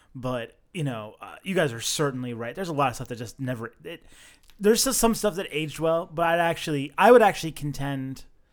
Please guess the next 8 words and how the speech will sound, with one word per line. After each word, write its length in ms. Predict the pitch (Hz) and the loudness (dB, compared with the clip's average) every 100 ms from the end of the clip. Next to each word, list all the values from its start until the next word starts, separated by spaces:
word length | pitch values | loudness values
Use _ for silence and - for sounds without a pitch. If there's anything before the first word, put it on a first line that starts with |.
| _ _ _ _ _ - | _ _ _ _ _ -8
uh, 440 | 127 120 113 110 | -6 -6 -8 -10
I 40 | - _ _ _ _ - | -16 _ _ _ _ -10
think 140 | 156 | -6
you're 100 | 151 | -4
wrong 320 | 139 143 143 131 | 0 2 2 0
a 40 | |
little 200 | 131 135 | -4 -4
bit. 240 | 120 117 | -6 -10